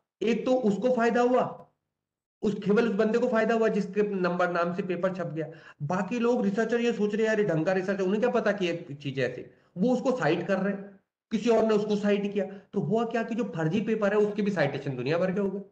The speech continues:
क्योंकि वो अच्छे impact में paper journal था।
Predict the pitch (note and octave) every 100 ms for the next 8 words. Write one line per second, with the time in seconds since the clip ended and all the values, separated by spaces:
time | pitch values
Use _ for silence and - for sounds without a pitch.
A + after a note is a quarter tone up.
0 | _ _ _ _ - D3 D3+ A#2+ - E3+
1 | F3+ G3 G#3 G3+ G3+ F#3+ D#3+ E3+ E3+ F3+
2 | F#3 - _